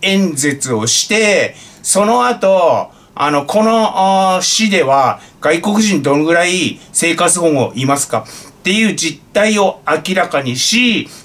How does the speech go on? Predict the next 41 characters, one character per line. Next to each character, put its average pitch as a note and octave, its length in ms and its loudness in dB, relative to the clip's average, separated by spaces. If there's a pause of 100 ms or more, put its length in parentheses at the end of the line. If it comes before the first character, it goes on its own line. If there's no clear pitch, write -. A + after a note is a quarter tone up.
公 E3 200 4
表 C3+ 340 0
す A#3+ 160 0
る。 C4 320 0
こ E3+ 120 -4
れ F#3 80 4
は D3 120 2
毎 A#2 280 -2
年、 - 460 -6 (280)
毎 F3 240 0
年 D#3+ 240 -2
や G2+ 80 -4
る。 - 80 -14 (240)
私 F#3+ 240 -2
も F#3+ 120 2
毎 C#3 200 0
年 - 160 -2
や B2 80 -2
っ - 20 -14
て - 100 -10
ま A2+ 100 -8
し - 80 -6
た。 - 100 -14 (320)
え A#2+ 140 0
ー、 - 20 0
日 D3+ 100 0
本 C4 220 0
人 B3 160 -2
と - 80 -4
比 D#3 160 -4 (140)
べ A#3 120 0
物 B3 220 2
に A#3+ 60 2
な A#3 80 2
ら A#3+ 100 2
な B3 100 2
い A3 60 0
ほ F3 120 -2
ど E3 120 0
高 D#3 320 0
い C#3 320 -2